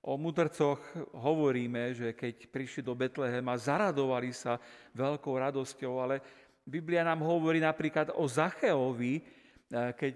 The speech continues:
mu Pán Ježiš povedal: "Zachej, poď dole z toho stromu, ja budem dnes hosťom u teba." A čítame tam v Evanjeliu, že zostúpil rýchlo zo stromu a prijal ho s radosťou.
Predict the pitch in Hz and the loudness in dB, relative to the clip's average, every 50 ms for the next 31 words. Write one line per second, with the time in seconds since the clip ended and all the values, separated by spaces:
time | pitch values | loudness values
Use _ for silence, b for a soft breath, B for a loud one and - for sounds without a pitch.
0 | 131 139 135 131 135 - 147 147 156 165 156 151 147 139 143 143 139 - - 151 | -4 -10 -10 -10 -8 -6 -4 -2 -2 -2 -2 -4 -4 -6 -6 -10 -10 -8 -6 -4
1 | 147 147 139 139 135 147 233 247 - - 190 - - 302 320 214 165 196 226 220 | -4 -2 -2 -4 -4 -6 -8 -10 -6 -6 -6 -4 -2 -2 -2 0 0 0 2 2
2 | 208 180 - - 196 185 180 180 - - 190 175 165 160 156 156 165 185 180 196 | 0 0 -2 -4 -6 -4 -4 -6 -6 -6 -6 -6 -4 -2 -2 0 0 0 -2 -2
3 | 190 185 190 185 180 170 B B B B B - 127 139 180 214 214 180 147 170 | 0 0 0 0 0 -6 B B B B B -16 -10 -6 -2 -2 -2 -2 -2 0
4 | 170 196 208 196 - - - 165 143 139 143 165 180 170 - - 151 117 98 92 | 2 2 2 0 0 -2 0 0 0 0 0 -2 -4 -4 -2 -2 -2 -2 -2 -4
5 | 87 80 - _ _ _ _ _ b b b b b b b b b b - - | -10 -10 -12 _ _ _ _ _ b b b b b b b b b b -2 0
6 | 120 120 120 120 120 - - - 185 190 190 - 180 170 165 160 151 147 151 - | 2 2 2 0 -2 -4 -6 -2 -2 -2 0 2 2 2 4 2 0 0 2 2
7 | 151 156 156 151 135 165 - 147 156 160 160 156 147 143 143 139 135 139 143 147 | 0 2 0 -2 -4 -4 -4 -4 -2 0 -2 -2 -2 -2 -2 -2 -2 -2 -2 -2
8 | 143 127 123 135 131 120 117 160 185 190 - - 220 175 - 220 208 196 196 185 | -4 -4 -4 -4 -4 -2 0 0 0 0 0 -2 -2 -2 -2 -2 0 0 0 0
9 | 185 196 202 202 - - 160 143 143 123 127 139 131 - - - 151 151 151 143 | -2 -4 -4 -6 -6 -4 -2 -2 -2 -2 -4 -6 -6 -8 -6 -2 0 0 0 0
10 | 139 135 B B B B B B 110 117 - _ - - 180 196 202 190 170 165 | -2 -4 B B B B B B -14 -14 -14 _ -2 -2 0 2 2 2 2 2
11 | 151 131 139 147 131 143 151 143 147 147 139 131 117 - - - - 101 87 90 | 2 0 0 -2 -2 -2 -2 -2 -2 -2 -2 -4 -6 -8 -12 -16 -16 -16 -14 -16